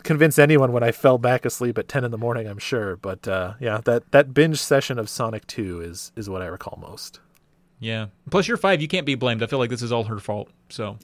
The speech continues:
Speaker 1: Amen.
Speaker 2: if your parents had anyone to be upset with, it should be your sister.
Speaker 1: Too true.
Speaker 2: What's up with this streaming thing you, you're talking about here? You going, you're going on the internet, you're playing games in front of people? What's that like?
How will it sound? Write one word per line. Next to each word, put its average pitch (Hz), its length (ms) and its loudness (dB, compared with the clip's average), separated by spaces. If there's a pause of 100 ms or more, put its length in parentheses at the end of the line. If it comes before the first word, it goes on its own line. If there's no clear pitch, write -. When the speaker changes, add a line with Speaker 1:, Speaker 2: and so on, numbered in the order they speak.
(100)
Speaker 1:
Amen. 98 260 -12
Speaker 2:
if 120 80 -6
your 135 80 -6
parents 147 260 -2
had 143 120 0
anyone 143 280 -2
to 131 60 -4
be 131 100 -2
upset 120 300 -4
with, 104 160 -8
it 101 80 -16
should 113 100 -12
be 107 80 -12
your 101 80 -10
sister. - 280 -16 (420)
Speaker 1:
Too 131 160 -4
true. 90 260 -10 (240)
Speaker 2:
What's 247 220 0
up 381 100 -4
with 262 120 -4
this 214 140 -2
streaming 175 440 0
thing 127 240 0
you, 123 100 -2
you're 131 180 -6
talking 113 320 0
about 110 240 -2
here? 110 160 -4
You 110 120 -6
going, 156 260 -2
you're 147 140 -4
going 165 160 -2
on 156 100 -2
the 151 80 -4
internet, 160 300 -2
you're 143 80 -8
playing 147 220 -4
games 147 240 -2
in 156 60 -8
front 180 140 -6
of 175 60 -8
people? 190 280 -10 (300)
What's 156 140 -8
that 147 120 -2
like? 107 220 -8